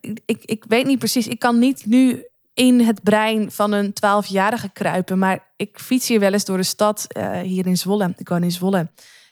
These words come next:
En dan zie ik wel eens groepjes die dan vlogjes aan het opnemen zijn.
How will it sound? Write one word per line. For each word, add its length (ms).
En 120
dan 120
zie 140
ik 120
wel 100
eens 140
groepjes 560
die 180
dan 380
vlogjes 500
aan 80
het 120
opnemen 460
zijn. 400